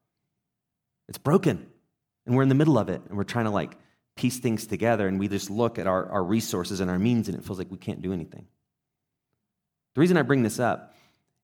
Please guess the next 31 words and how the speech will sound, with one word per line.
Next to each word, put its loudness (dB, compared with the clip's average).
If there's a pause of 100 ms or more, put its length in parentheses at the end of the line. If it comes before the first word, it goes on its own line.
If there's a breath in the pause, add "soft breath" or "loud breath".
is 2 (180)
God 2
wants -2
to 0 (320)
talk 2
to 0
us -2
right 2
now 0
and -2
what 0
we're 0
facing, -4 (240 loud breath)
and 2
you 4
don't 2
have 0
to -2
check 0 (200 soft breath)
your, 4 (220 loud breath)
uh, 2
issues 4 (100)
and 2
your 4
problems 2
and 0
your 2
concerns 0
at -4
the -8
door. -4